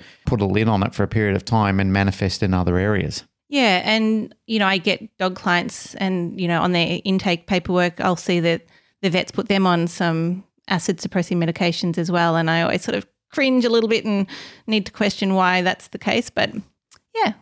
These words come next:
Speaker 2: keep
Speaker 1: Hmm.
Speaker 2: that in mind for a future episode.
Speaker 1: Yeah, anyway, back to histamine.
Speaker 2: Back to histamine. So under normal circumstances, like, small amounts of histamine,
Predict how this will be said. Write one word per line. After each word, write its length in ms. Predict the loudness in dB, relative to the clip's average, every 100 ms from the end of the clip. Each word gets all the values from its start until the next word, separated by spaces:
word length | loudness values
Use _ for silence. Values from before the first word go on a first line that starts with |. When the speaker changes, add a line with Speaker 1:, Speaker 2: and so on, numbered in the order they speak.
| _ -2
Speaker 2:
keep 100 | 0
Speaker 1:
Hmm. 40 |
Speaker 2:
that 140 | 2
in 60 | 4
mind 240 | 4 2 2
for 120 | 0
a 60 |
future 280 | 0 -2 -2
episode. 380 | -2 -2 0 0 0
Speaker 1:
Yeah, 160 | 0 2
anyway, 320 | 2 4 2
back 220 | 2 0
to 80 | 0
histamine. 500 | 0 0 2 2 0
Speaker 2:
Back 140 | -2 0
to 80 |
histamine. 360 | 0 2 0 0
So 120 | 2 2
under 240 | 4 4
normal 360 | 4 4 2 0
circumstances, 720 | 0 2 0 2 0 2 2
like, 180 | 0 -2
small 360 | 0 2 4
amounts 260 | 4 2 0
of 60 | -2
histamine, 640 | -2 0 2 4 2 0